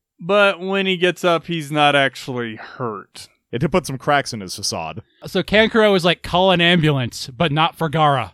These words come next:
Speaker 1: <laughs> We, we gotta stop this before he kills Lee.
Speaker 2: Yeah, and we, uh, finally, we, uh, get a shot panning up Gaara's body, and you can see his face crumbling.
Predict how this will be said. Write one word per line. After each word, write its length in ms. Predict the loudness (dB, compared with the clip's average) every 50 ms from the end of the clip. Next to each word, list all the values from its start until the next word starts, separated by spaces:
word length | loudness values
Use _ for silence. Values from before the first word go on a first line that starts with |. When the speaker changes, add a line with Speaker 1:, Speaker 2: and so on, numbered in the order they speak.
| _ _ _ _ _ _ _
Speaker 1:
<laughs> 1080 | -18 -12 -6 -6 -6 0 0 0 2 2 0 -2 0 -4 -6 -6 -6 -6 -6 -8 -8
We, 440 | -8 -10 -10 -8 -8 -6 -6 -6 -4
we 140 | -4 -4 0
gotta 300 | 2 4 4 4 2 0
stop 400 | -2 -2 2 4 4 4 2 0
this 160 | -2 -2 -2 -2
before 400 | -6 -12 -12 -6 -4 -2 -2 -2
he 60 | -2
kills 560 | -4 -8 -4 0 0 2 2 0 -2 -4 -6
Lee. 500 | -6 -4 -2 0 0 2 2 2 0 0 -4 -10 _ _ _ _ _ _ _ _
Speaker 2:
Yeah, 240 | 0 0 2 2
and 140 | 0 0 0
we, 220 | 2 2 4 4 4
uh, 160 | 4 4 2
finally, 560 | 2 2 2 2 2 2 2 4 2 2 0
we, 300 | 0 -2 0 0 2 2
uh, 260 | 2 2 0 0 -2 -2
get 140 | 0 2 2
a 120 | 4 2 0
shot 480 | 0 2 4 4 4 4 2 0 _
panning 340 | -6 -6 -4 -2 -2 -2 -2
up 140 | -2 -2 -2
Gaara's 320 | -2 -2 0 0 -2 -4
body, 340 | -2 -2 -2 0 0 -2 -2
and 100 | -4 -6
you 60 | -8
can 100 | -10 -10 -8
see 100 | -6 -6
his 160 | -6 -8 -8
face 320 | -6 -4 -4 -4 -4 -6
crumbling. 560 | -6 -4 -6 -6 -6 -6 -6 -8 -8 -8 -8